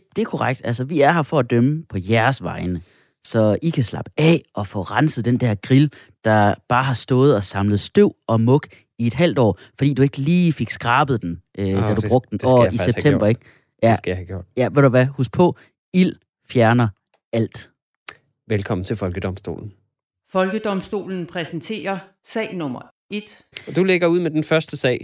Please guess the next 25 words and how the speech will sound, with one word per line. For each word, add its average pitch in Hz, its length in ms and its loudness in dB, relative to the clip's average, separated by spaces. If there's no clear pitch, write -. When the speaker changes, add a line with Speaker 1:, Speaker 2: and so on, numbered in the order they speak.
Speaker 2:
dommer 95 200 -4
Vejrup. 92 460 -4
Speaker 1:
Det 285 120 -2
gør 269 80 4
jeg 269 140 4
nemlig, 160 520 4
for 147 320 6
<laughs> 165 420 6
det 220 100 0
gør 262 120 6
jeg 220 100 6
nemlig. 175 400 2
Speaker 2:
Skiftet, 104 600 -2
Speaker 1:
Hvis 104 260 2
Speaker 2:
øh, 107 60 -2
spor. - 340 -8
Speaker 1:
der 190 100 0
bliver 190 200 4
meget 170 360 4
folkelig. 113 480 0
<laughs> - 1120 2
I 151 40 -10
den 190 180 2
her 175 120 6
uge, 170 240 2